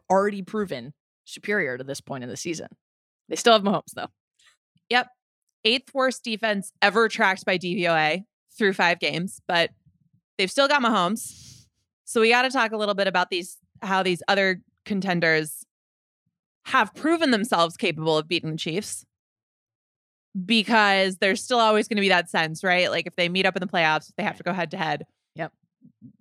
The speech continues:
Speaker 2: you don't view that as a soft and squishy friendly matchup. There's just
Speaker 1: Certainly
Speaker 2: no
Speaker 1: not.
Speaker 2: way. It doesn't matter. <laughs> So let's start with the Bills. And
Speaker 1: Okay.
Speaker 2: I'm gonna offer you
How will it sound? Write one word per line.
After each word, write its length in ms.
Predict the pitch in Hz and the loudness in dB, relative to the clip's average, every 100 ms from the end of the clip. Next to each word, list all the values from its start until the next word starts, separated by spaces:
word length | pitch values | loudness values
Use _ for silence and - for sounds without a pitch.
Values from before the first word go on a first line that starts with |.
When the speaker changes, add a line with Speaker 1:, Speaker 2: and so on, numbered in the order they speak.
| _ _ _ _ _ | _ _ _ _ _
Speaker 2:
you 440 | - 190 226 226 262 | -20 -14 -4 0 4
don't 340 | 269 269 247 | 4 4 0
view 200 | 214 208 | 2 2
that 220 | 185 185 170 | 4 4 2
as 160 | 165 | 0
a 240 | 170 151 151 _ _ - 180 - - _ | 0 0 -2 _ _ -16 -16 -18 -20 _
soft 380 | - 202 175 196 | -2 2 2 -2
and 120 | 170 | -6
squishy 400 | - 165 165 151 | -4 -4 -2 -6
friendly 320 | 170 151 151 | -4 -6 -8
matchup. 400 | 147 - - - - _ - | -14 -14 -12 -12 -12 _ -2
There's 200 | 180 - | 0 2
just 180 | 214 185 | 0 2
Speaker 1:
Certainly 100 | 185 | 0
Speaker 2:
no 80 | 170 | 0
Speaker 1:
not. 140 | - | -2
Speaker 2:
way. 100 | - - | -6 -6
It 100 | 185 | -2
doesn't 260 | 185 190 | 0 0
matter. 300 | 156 139 - _ | -2 -4 -6 _
<laughs> 40 | _ _ _ _ _ 226 _ _ _ _ _ _ _ _ _ | _ _ _ _ _ _ _ _ _ _ _ _ _ _ _
So 160 | - | 0
let's 180 | 269 285 | 0 2
start 220 | - 381 | 2 2
with 100 | 370 | 0
the 60 | - | -2
Bills. 420 | 202 98 - - - _ - | -4 -4 -6 -14 -20 _ -2
And 360 | 240 226 220 214 | 2 2 2 -2
Speaker 1:
Okay. 100 | - | -2
Speaker 2:
I'm 120 | 240 | -2
gonna 140 | 277 349 | 0 -2
offer 400 | 262 247 233 226 | 0 0 0 -4
you 580 | 196 165 156 156 156 | -2 -2 0 0 -2